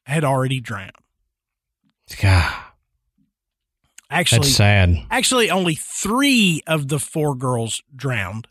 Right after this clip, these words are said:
Speaker 1: and the, the one survivor was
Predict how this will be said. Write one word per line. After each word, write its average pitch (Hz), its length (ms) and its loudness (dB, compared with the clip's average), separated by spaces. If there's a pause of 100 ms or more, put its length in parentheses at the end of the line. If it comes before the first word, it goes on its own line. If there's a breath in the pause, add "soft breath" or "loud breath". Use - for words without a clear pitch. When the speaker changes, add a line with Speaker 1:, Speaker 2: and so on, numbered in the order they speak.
(140)
Speaker 1:
and 131 380 -4 (520)
the, 143 360 -6
the 147 180 -6
one 175 320 2
survivor 165 720 2
was 131 480 -2